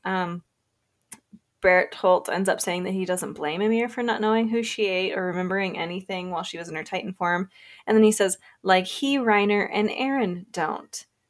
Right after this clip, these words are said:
And I put in parentheses, "Is this a little plug for the future?" Like, apparently Eren doesn't remember certain things, and I don't know if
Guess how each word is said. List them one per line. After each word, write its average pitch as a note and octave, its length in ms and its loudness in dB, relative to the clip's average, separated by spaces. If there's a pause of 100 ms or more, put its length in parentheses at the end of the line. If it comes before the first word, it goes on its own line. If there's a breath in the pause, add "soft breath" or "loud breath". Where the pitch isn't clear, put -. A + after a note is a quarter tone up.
(280)
And F3 120 -2
I F#3 100 2
put - 280 0
in G#3 100 -4
parentheses, F#3 580 -2
"Is F3 120 -6
this F#3 200 -6
a G3 80 -2
little G3 200 -2
plug F3 400 -6
for - 140 -10
the F3 100 -8
future?" A3+ 680 -8
Like, F3 200 -4
apparently F3+ 880 -8
Eren F3+ 340 -4
doesn't G#3+ 320 -2
remember G#3+ 360 -2
certain G#3+ 320 -6
things, G#3+ 260 -2
and G3 100 -2
I F#3 40 -4
don't F3+ 200 -2
know F3 200 0
if F3 220 -4